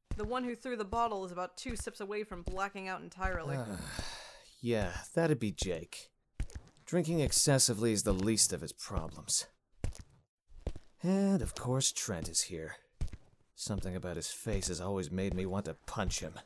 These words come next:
Speaker 2: This just confirms what I've always suspected.
Speaker 1: <sighs> Sean, we
Speaker 2: I know. Not much time left.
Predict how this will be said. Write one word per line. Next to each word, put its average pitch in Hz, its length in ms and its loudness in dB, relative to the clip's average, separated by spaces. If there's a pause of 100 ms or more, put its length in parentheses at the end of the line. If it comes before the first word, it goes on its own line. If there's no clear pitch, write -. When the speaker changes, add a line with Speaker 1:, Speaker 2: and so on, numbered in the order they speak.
(760)
Speaker 2:
This 120 140 0
just - 260 -2
confirms 104 560 0
what 92 120 0
I've 92 160 0
always 101 240 2
suspected. - 680 4 (340)
Speaker 1:
<sighs> 311 60 -8 (1400)
Sean, 202 520 -6 (800)
we 226 320 -2 (480)
Speaker 2:
I 127 100 4
know. 123 220 6 (760)
Not 113 160 -2
much 104 220 2
time 104 320 0
left. - 320 -6